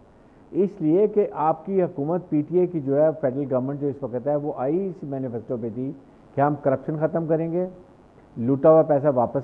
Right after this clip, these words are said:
लेकर आएंगे और मुल्क से corruption को बिल्कुल eliminate कर देंगे। ये मयस करने की, अब यहाँ पर अगर इनको प्रॉब्लम हो रही है, हर case में आप कोर्ट में जाके, हाई कोर्ट में जाके आप स्टे ले लेते हैं,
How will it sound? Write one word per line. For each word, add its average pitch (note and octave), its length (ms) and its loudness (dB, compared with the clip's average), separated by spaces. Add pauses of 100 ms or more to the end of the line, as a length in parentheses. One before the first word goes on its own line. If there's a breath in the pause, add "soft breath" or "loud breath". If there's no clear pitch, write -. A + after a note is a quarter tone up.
लेकर D#3+ 260 0
आएंगे D#3+ 340 0
और C#3+ 140 0
मुल्क C3 240 -2
से D3+ 100 -4
corruption D3 360 -2
को D#3 60 -2
बिल्कुल F3 400 4
eliminate A#2+ 320 0
कर G#2 160 -4
देंगे। F#2+ 280 -10 (640 soft breath)
ये C3+ 360 12
मयस F#3 340 8
करने C3+ 300 2
की, C3+ 140 0
अब D3 240 2
यहाँ F#3+ 240 4
पर G#3 140 6
अगर F3+ 180 4
इनको F3+ 200 2
प्रॉब्लम C#3 380 2
हो B2 200 2
रही B2 220 0
है, C3 200 -2
हर D3+ 200 4
case D#3+ 360 0
में E3 80 0
आप D#3 280 0 (340 loud breath)
कोर्ट E3+ 260 6
में E3 80 4
जाके, C#3+ 300 6 (440)
हाई C#3 220 4
कोर्ट C#3+ 240 2 (100)
में D3 120 2
जाके C3 320 2
आप C#3 100 2
स्टे C#3+ 240 4
ले C#3 120 4
लेते C3 260 0
हैं, B2 300 -4